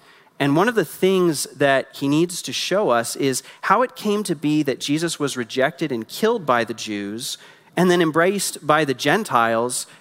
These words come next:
as their savior. Is it reasonable that Gentiles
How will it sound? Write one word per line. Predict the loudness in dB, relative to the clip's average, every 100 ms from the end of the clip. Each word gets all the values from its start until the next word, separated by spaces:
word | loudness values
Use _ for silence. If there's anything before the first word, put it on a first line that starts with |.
| _
as | 0 2 2
their | 0
savior. | 2 2 0 -2 -8 -12 -14 -20 _ _ -20 -20 _ 0
Is | 2
it | 2 0
reasonable | 0 0 0 0 -2 -2 -4 -2
that | -2 -2
Gentiles | -2 -2 -2 0 2 2 0 -2